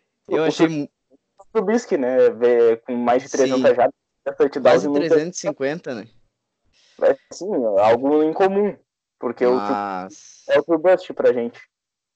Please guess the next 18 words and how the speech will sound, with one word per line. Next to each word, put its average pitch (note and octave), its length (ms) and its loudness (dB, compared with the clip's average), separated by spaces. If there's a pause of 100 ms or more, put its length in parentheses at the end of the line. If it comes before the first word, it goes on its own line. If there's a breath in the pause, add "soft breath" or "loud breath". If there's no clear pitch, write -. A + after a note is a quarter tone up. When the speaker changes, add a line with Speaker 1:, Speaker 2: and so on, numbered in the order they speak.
Speaker 1:
Sim, C3 540 -8
e C3+ 1080 0
o B2 60 -2
Anthony E3+ 340 -2
Miller, D3+ 420 -2
que - 80 -20
fez B2+ 480 -6 (140)
cento C#3 300 -8
e - 20 -20
quarenta C#3 380 -2
jardas B2 360 -4
pra B2+ 200 -4
nove A#2+ 280 -4
recepções, A2 720 -12
isso G2+ 180 -18
foi A#2 140 -6
ridiculamente A2+ 920 -8
insano. G#2+ 560 -10